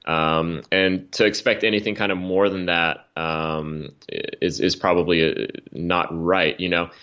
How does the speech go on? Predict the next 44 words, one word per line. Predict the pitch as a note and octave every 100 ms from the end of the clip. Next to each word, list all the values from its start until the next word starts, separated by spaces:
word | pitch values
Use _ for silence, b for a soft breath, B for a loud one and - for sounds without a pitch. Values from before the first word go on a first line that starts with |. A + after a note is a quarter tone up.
| B -
I |
think | G#2+ C3 A#2+
what | - A2
the | G#2+
Angels | G#2+ G#2 F#2+ F#2
need | F#2+ G2+ G2 F2+ -
are, | E2 E2+ E2+ E2 D#2+ D#2 C#2 -
um, | D#2 C#2+ D2 -
you | -
know, | F#2
if | F#2
the | G#2
Angels | A#2+ D3+ -
aren't | G#2+ G#2+ G2
able | G2 G2 _ _ -
to | G2
sign, | - - F2+ F2+ E2+ E2 D#2+ - b b b -
um, | E2 D#2+ D#2 D2+ D2+
you | F#2
know, | E2+
the | E2
big | D2+ F#2+ F2+ -
ace | F2 E2+
or | E2
trade | - F#2+ F2+
for | F2
the | E2
big | D#2+ D#2
ace, | D#2+ D#2
I | D#2+
mean, | D#2
we'll | D2+
get | E2 E2
into | D#2 D#2
that | C2+
later, | F2 D#2+ D#2 D2+ _
but, | C#2 D2+ - - b b b -
um, | E2 D#2+ D#2 D#2+ -
I | F#2
think | - B2 -
getting | F#2+ G2 G2+ F#2+
a | E2
stable | - - F2+ F2+ F2 F2
of, | D#2+ D#2+ D#2 D2 -